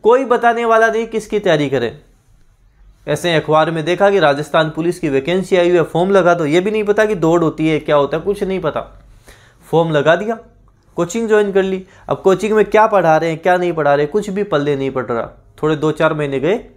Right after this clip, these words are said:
उसके बाद में कोचिंग भी छोड़ दी, क्योंकि पार नहीं पड़ी, समझ में नहीं आया कुछ कि क्या करें, क्या ना करें। उसके बाद में सोचा बैंक में जाते हैं, बैंक के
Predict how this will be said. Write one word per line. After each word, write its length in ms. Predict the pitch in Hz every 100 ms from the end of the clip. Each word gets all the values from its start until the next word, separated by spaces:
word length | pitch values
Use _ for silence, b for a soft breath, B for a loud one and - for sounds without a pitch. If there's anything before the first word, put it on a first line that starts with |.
| _ _ _
उसके 220 | - - 135
बाद 180 | 135
में 120 | 123 120
कोचिंग 320 | 147 202 202
भी 60 | 202
छोड़ 220 | 190 160
दी, 100 | 151 147 - - -
क्योंकि 220 | 143 151
पार 360 | 151 160 180 185
नहीं 140 | 190
पड़ी, 220 | 180 175 165
समझ 260 | 175 202
में 160 | 202 196
नहीं 100 | 190
आया 120 | 180
कुछ 200 | 170 165
कि 120 | -
क्या 180 | 175 175
करें, 300 | 160 165 175
क्या 140 | 170 151
ना 140 | 151
करें। 260 | 139 135 131 - _ _ B B B B B B B
उसके 260 | 185 190 240
बाद 200 | 226 226
में 60 | 226
सोचा 240 | 220 220
बैंक 320 | 160 196 226
में 120 | 240 247
जाते 240 | 220 214
हैं, 240 | 214 226 208 156
बैंक 300 | 139 180 208
के 120 | 220